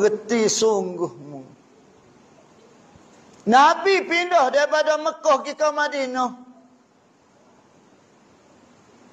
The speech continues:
Atas agenda siasah.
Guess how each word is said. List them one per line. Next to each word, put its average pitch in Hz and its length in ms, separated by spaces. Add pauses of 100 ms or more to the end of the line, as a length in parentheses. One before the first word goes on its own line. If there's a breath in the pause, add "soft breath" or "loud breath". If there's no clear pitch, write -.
(280)
Atas 302 400 (200)
agenda 359 560
siasah. 339 800